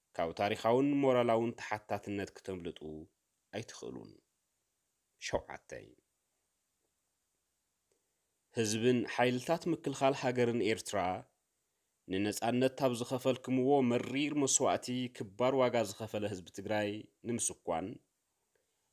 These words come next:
ስርዓት ኢሳያስ ምስ ጸላእቲ ህዝቢ ትግራይ ተሻሪኹ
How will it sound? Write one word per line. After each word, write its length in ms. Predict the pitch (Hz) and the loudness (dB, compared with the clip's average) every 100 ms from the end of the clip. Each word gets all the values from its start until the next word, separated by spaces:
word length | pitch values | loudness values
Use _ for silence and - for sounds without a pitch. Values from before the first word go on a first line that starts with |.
| _ - | _ -10
ስርዓት 300 | - 92 104 | -2 0 0
ኢሳያስ 420 | 95 117 120 117 | 0 2 2 0
ምስ 200 | 110 110 - | -2 -4 -2
ጸላእቲ 360 | 104 107 110 117 | 2 2 2 -2
ህዝቢ 200 | 113 110 | -6 -6
ትግራይ 300 | 113 110 117 | -4 0 0
ተሻሪኹ 500 | 110 107 110 101 98 | -2 -4 -4 -2 -2